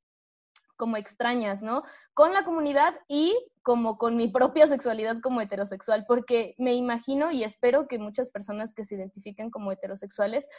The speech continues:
no solo se identifiquen como hetero-, como los mismos, como heterosexuales, sino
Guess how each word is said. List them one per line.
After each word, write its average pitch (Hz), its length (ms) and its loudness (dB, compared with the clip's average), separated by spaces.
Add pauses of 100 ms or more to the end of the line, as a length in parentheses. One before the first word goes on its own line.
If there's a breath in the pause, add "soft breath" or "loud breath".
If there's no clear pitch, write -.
(200 loud breath)
no 330 160 2
solo 359 260 0
se 330 120 -2
identifiquen 214 540 -6
como 196 380 -4 (140)
hetero-, 196 400 -2
como 202 180 0
los 190 220 -2
mismos, 220 340 -4
como 190 500 -4 (100)
heterosexuales, 202 760 -6
sino 202 380 -4